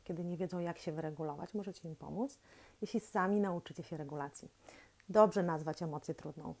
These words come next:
dobrze się zobaczyć i wtedy zrobić coś, co pomoże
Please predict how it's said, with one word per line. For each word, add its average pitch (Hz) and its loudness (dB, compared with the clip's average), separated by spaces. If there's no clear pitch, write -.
dobrze 185 0
się 175 -4
zobaczyć 151 -6
i - -4
wtedy 208 10
zrobić 285 4
coś, 175 -2
co 214 -2
pomoże 165 -4